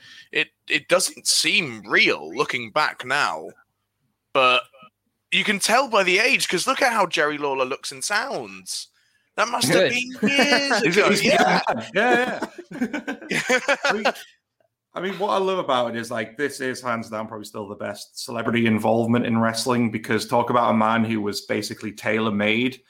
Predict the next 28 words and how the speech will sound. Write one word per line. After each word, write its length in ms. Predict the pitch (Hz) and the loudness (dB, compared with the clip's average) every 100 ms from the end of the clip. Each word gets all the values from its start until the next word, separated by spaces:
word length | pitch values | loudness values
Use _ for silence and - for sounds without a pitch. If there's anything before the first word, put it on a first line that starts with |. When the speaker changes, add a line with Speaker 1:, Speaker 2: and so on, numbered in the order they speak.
| _ _ - | _ _ -18
Speaker 3:
to 80 | |
fit 200 | 113 135 | -6 0
in 140 | 135 131 | 2 2
with 140 | 123 | 2
it, 180 | 135 - | 2 0
this 120 | 127 | -4
industry. 420 | 127 123 - 131 | -2 -2 -2 -2
'Cause, 140 | 127 113 | -2 -2
I 20 | |
mean, 320 | 135 127 123 - 120 | 0 0 -2 -8 -8
for 60 | 139 | 0
those 180 | 170 143 | 0 2
who 60 | |
don't 200 | 147 139 | 2 2
know, 180 | 131 131 | 4 4
Andy 160 | 123 123 | 4 0
Kaufman's 460 | 131 120 117 110 - | -2 -4 -6 -10 -8
comedic 300 | 110 104 - | -6 -6 -6
style, 420 | 117 110 107 - - _ - | -2 -2 -2 -6 -20 _ 2
he 100 | 156 | 4
was 180 | 143 | 4
a 40 | 127 | 2
big 220 | 131 127 | 0 2
guy 180 | 120 120 | 2 2
on 140 | 104 | 0
hoaxes. 680 | 98 120 110 - 113 107 - | -4 -8 -8 -10 -14 -14 -12
He 140 | 120 120 | -8 -6
loved 540 | 123 120 120 107 | -4 -2 -4 -6